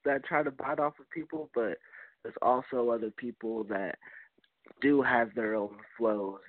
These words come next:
and wanna be original with everything. Like, those are the people that I like making music with. You know, like, my, I consider him as my cousin, but my,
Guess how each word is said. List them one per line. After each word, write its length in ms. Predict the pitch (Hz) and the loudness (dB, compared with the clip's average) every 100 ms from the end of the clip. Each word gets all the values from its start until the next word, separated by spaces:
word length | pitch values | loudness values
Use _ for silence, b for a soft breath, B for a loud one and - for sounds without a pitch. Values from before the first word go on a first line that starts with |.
| - | -20
and 100 | - _ B B B B B - _ - _ _ - 131 | -20 _ B B B B B -20 _ -20 _ _ 0 2
wanna 200 | 131 123 | 2 0
be 180 | 127 | 0
original 600 | 120 110 127 120 120 113 | 0 2 0 0 -6 -6
with 200 | 110 110 | -4 -4
everything. 480 | 104 98 107 - 104 101 | -6 -8 -10 -10 -10 -10
Like, 160 | 90 - | -10 2
those 220 | 123 151 151 | 4 4 2
are 80 | |
the 100 | 131 131 | -8 -8
people 360 | 127 120 113 | -10 -8 -6
that 200 | 107 104 | -4 -4
I 260 | 98 92 90 - _ _ _ _ | -4 -6 -8 -12 _ _ _ _
like 320 | - 117 120 117 | -4 0 0 -2
making 320 | 113 98 101 92 | -10 -10 -12 -14
music 260 | 90 82 80 - | -12 -14 -14 -14
with. 100 | 85 - | -16 -14
You 60 | 104 | -8
know, 140 | 107 | -6
like, 220 | 101 92 | -6 -6
my, 280 | 101 98 - - _ _ _ _ _ - | -6 -6 -6 -12 _ _ _ _ _ -2
I 80 | 123 | 0
consider 440 | 143 127 165 139 | 0 2 4 4
him 100 | 127 | 4
as 60 | 117 | 0
my 160 | 127 95 - | -4 -6 -2
cousin, 460 | 117 107 98 92 | -2 -2 -6 -12
but 220 | 95 95 - B B B B _ _ _ _ _ _ _ _ - | -8 -8 -8 B B B B _ _ _ _ _ _ _ _ -6
my, 400 | 120 113 110 110 | 0 0 0 -8